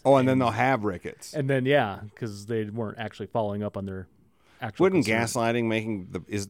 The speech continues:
Speaker 1: isn't that the opposite of gaslighting?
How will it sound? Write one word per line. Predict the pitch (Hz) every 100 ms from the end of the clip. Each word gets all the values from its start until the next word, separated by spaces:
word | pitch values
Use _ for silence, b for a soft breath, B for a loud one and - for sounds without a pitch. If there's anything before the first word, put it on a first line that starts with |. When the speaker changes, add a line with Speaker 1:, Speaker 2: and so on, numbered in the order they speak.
| -
Speaker 1:
isn't | - _ _ _ _ _ _ _ _ _ _ _ _ -
that | 143
the | 104
opposite | 85 110 127 131
of | 120
gaslighting? | 127 127 139 131 135